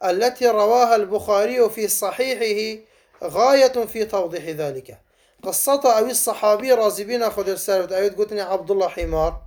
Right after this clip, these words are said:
كو بخاري رواية صحيحة خدتينة. جلك، جلك الروح كرنا كواضح السر في بابته ما. كو إنسان بقولناها كافر نابتن بن كفر وشرك ده،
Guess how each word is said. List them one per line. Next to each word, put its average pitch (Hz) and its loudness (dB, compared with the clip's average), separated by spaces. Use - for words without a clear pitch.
كو 202 4
بخاري 233 -2
رواية 214 0
صحيحة 202 -4
خدتينة. 185 -2
جلك، 202 2
جلك 240 0
الروح 220 -2
كرنا 240 -2
كواضح 220 0
السر 226 -2
في 226 -10
بابته 170 0
ما. 127 -16
كو 208 -2
إنسان 202 -4
بقولناها 208 -2
كافر 180 -2
نابتن 247 0
بن 240 0
كفر 240 -4
وشرك 247 -4
ده، 254 0